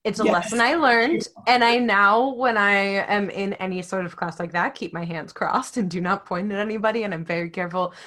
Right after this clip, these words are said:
Speaker 1: Like, these are lessons that you do have to learn in certain ways, and there's no other way to learn them. Kelly, thank you so much for coming on. You offer a lot of great programs, and your Instagram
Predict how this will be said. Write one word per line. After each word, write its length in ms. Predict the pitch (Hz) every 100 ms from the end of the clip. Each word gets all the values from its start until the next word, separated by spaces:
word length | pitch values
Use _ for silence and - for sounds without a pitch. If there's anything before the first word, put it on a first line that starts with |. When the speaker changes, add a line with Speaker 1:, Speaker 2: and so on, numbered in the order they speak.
| -
Speaker 1:
Like, 160 | 254
these 220 | 240 320 330
are 100 | 320
lessons 340 | 302 311 311
that 100 | 277
you 120 | 233
do 260 | 196 - 220
have 200 | 214 214
to 100 | -
learn 260 | 208 240 294
in 100 | 226
certain 340 | - 208 196
ways, 300 | 196 262 254 185
and 80 |
there's 180 | 185 180
no 320 | 190 196 196
other 160 | 196 190
way 140 | 185
to 120 | 175 170
learn 240 | 175 202
them. 300 | - - 214 _ _ _ _ _
Kelly, 560 | - 330 320 320 320 - _ _
thank 260 | 330 330 330
you 340 | 381 381 349 339
so 680 | - - - - 196 196
much 460 | 185 160 - - - _ -
for 120 | 220
coming 300 | 214 175 156
on. 220 | 139 196 - - - 180 _ _ _ _
You 300 | 202 220 294
offer 300 | 311 311 381
a 80 | 320
lot 260 | 226 202 202
of 240 | 190 160 _
great 520 | - 196 175 165 -
programs, 500 | - 196 185 196 190
and 140 | - 175
your 120 | 156
Instagram 600 | 185 180 185 190 180 175